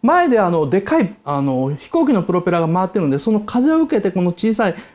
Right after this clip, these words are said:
風車が回り出してるんですけども、これあのね、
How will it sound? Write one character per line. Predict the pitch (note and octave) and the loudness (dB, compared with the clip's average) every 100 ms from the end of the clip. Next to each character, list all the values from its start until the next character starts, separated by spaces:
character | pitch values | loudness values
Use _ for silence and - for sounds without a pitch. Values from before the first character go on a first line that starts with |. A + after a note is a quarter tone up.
| - | -8
風 | G#3+ A#3 B3 | 0 2 2
車 | B3+ G3+ A#2 | 2 2 0
が | A2+ | -2
回 | C#3 E3+ | 0 0
り | F3+ | 2
出 | E3+ | 0
し | E3+ | 0
て | D3+ | 0
る | C#3+ | 0
ん | |
で | G#2+ | -2
す | G2+ | -4
け | A#2 | -2
ど | G#2+ | -2
も、 | A#2 A#2+ - - _ - | 0 -2 -6 -20 _ -2
こ | C4 | 0
れ | |
あ | C4 B3 | 2 2
の | A#3 | 2
ね、 | G#3 - | 0 -2